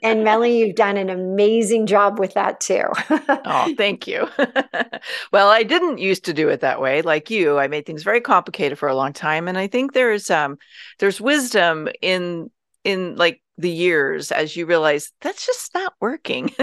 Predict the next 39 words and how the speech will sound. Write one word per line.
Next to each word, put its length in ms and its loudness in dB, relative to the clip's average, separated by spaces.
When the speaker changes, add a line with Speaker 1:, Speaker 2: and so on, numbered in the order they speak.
Speaker 2:
<laughs> 200 -18
That's 200 -2
not 180 -2
sustainable. 680 -8
So 300 -4
we 180 2
Speaker 1:
Why 180 6
Speaker 2:
learn 80 4
Speaker 1:
do 20 6
Speaker 2:
and 80 6
Speaker 1:
I 40 6
Speaker 2:
we 60 4
Speaker 1:
have 120 2
to, 60 -2
Speaker 2:
grow. 160 0
Speaker 1:
why 280 4
do 160 4
I 80 2
have 240 -2
to 80 -4
do 200 -2
it 140 -6
that 220 0
<laughs> 0 -
way? 400 2
Why 320 4
am 240 4
I 40 4
Speaker 2:
Right? 220 2
Speaker 1:
making, 360 -4
why, 140 4
you 140 0
know, 140 2
if 120 -2
I 80 2
can 180 -2
do 200 4
it 100 4
in 260 -2